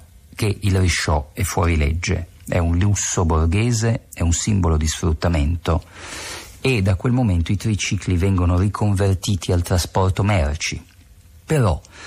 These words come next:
negli ultimi anni sono riapparsi. A Pechino soprattutto come un'attrazione turistica, visto che nei vicoli del centro storico ci si muove solo in quel modo. Ma in altre città, anche grandi città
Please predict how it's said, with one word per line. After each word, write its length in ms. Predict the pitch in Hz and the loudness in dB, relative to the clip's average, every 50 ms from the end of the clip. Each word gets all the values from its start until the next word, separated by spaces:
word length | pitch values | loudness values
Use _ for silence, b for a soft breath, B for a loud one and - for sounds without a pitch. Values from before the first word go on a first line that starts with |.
| B B B B B B B | B B B B B B B
negli 180 | - 131 120 120 | -2 0 0 2
ultimi 340 | 123 107 - 131 113 101 90 | 0 0 0 2 2 2 2
anni 220 | 82 80 80 82 | 2 2 2 0
sono 240 | - - 107 98 87 | 0 0 0 0 2
riapparsi. 800 | 82 82 78 78 - - - - - - - - - - - - - - - - - | 0 0 -2 -4 -8 -12 -14 -12 -10 -8 -8 -6 -6 -6 -8 -10 -12 -16 -8 -6 -6
A 60 | - | -2
Pechino 480 | - - - - - 160 156 147 127 | -2 -2 -2 0 0 2 2 4 2
soprattutto 920 | 104 - - 117 - - 104 101 - - - - 123 - - - - - | 2 0 0 -2 0 0 0 0 0 -2 -2 -2 -4 -4 -4 -4 -4 -4
come 260 | 82 - 95 92 92 92 | -2 0 0 0 2 2
un'attrazione 640 | 90 85 82 - 92 87 80 - - - 90 92 85 | 2 0 0 0 -2 -2 -2 -2 -2 0 0 0 0
turistica, 640 | - - 90 85 80 78 - - - 87 87 - 87 | 0 0 0 0 0 0 -2 -4 -4 -4 -2 0 0
visto 300 | 82 85 82 - - 90 | 0 0 0 0 -2 -2
che 100 | - - | 0 0
nei 160 | 80 82 85 | 0 2 2
vicoli 400 | 85 92 87 87 - 92 85 85 | 2 0 0 0 -2 -2 0 2
del 160 | 80 82 80 | 2 2 0
centro 320 | 78 - 92 85 85 - 82 | 0 0 0 0 0 0 -2
storico 640 | 76 - - - 80 78 78 78 78 78 - 82 80 | -2 -2 -2 0 0 2 2 0 0 -2 -2 -4 -2
ci 160 | - - 85 | -2 -2 -4
si 140 | - - 90 | -2 0 0
muove 280 | 85 82 82 80 80 | 0 2 2 2 0
solo 300 | 80 - - 87 80 80 | 0 0 0 0 2 2
in 80 | 80 78 | 2 0
quel 180 | 76 82 82 | 0 0 0
modo. 400 | 85 80 - - - - - - B B B B B B B B B B B B B - | 0 0 0 0 -2 -4 -6 -10 B B B B B B B B B B B B B -2
Ma 180 | 110 104 104 | 0 2 2
in 100 | 113 127 | 2 2
altre 340 | 160 175 185 - - 117 98 | 2 0 0 0 0 -2 -2
città, 360 | - - 104 85 - - 101 | 0 -2 -4 -4 0 0 0
anche 260 | 87 98 131 120 - | 2 2 0 0 0
grandi 380 | 90 85 120 143 131 95 82 - | 0 2 2 2 2 2 0 0
città 560 | - - - 82 - - - 85 85 82 - | -2 -2 -4 -4 -4 -2 -4 -4 -4 -4 -8